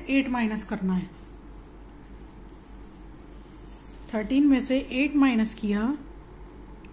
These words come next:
फ़ाइव आया, नाइन में से टू माइनस करेंगे, सेवन आएगा और यहाँ फ़ाइव में से वन माइनस किया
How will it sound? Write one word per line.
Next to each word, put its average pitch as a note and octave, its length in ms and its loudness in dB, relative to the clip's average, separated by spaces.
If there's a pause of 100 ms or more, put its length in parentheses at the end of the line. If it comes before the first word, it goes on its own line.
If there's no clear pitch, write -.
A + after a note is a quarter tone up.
(120)
फ़ाइव B3+ 320 4
आया, A#3+ 320 2 (580)
नाइन A#3 240 4
में C4 120 8
से C4 120 2 (160)
टू D#4 140 4
माइनस B3 360 4
करेंगे, A3 500 0 (3000)
सेवन C4 420 4
आएगा A3 360 4 (2500)
और A3 180 4
यहाँ A3+ 320 6
फ़ाइव B3+ 300 4
में A#3 100 4
से A3+ 120 0
वन A3+ 220 2
माइनस G#3+ 360 2
किया A3+ 320 2